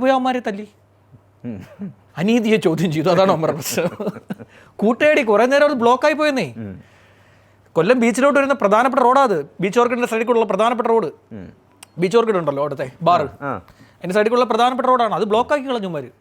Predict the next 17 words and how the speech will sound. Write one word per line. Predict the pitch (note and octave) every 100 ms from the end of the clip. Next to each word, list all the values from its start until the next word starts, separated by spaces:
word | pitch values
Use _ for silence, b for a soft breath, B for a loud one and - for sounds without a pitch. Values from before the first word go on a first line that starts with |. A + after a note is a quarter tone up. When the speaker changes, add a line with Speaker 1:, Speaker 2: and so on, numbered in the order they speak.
| _ _ _ _ _ _ _
Speaker 1:
അരമണിക്കൂറോളം | F#3+ A3 A#3+ A#3 B3 A#3 F3+
ബ്ലോക്ക്. | E3 C3+ -
Speaker 2:
ബ്ലോക്ക്. | A2+ F2+ F2+ _ _ _ _ _ -
Speaker 1:
പോലീസ് | F#3 C4 C#4
പാഞ്ഞെത്തിയപ്പോഴത്തേക്ക് | B3 B3 B3 B3 A#3 A#3 A#3 A3+ A#3+ A#3 _ _ -
Speaker 2:
ആ. | F#3+
Speaker 1:
എന്താ | F#3+ G#3+ F#3+ C#3+
പോലീസ്, | F3 G#3 B3+ - _ _ _ _ _ b b b b
ആ | D3+ A3+
ഈസ്റ്റ് | G#3 D4
പോലീസ് | B3 A#3+
സ്റ്റേഷൻ്റെ | B3+ A#3+ C4
ഫ്രണ്ടിൽ | A#3 A#3+
കിടക്കുന്ന | C4 B3+ B3+ C4 A3+ F#3+ F#3+ G3
ഇ-, | G3 F#3
ഇടിവണ്ടി | F#3 C4 C4 B3
കൊണ്ടുവന്നിട്ടുണ്ട്. | A3+ G#3 F#3+ D#3 D3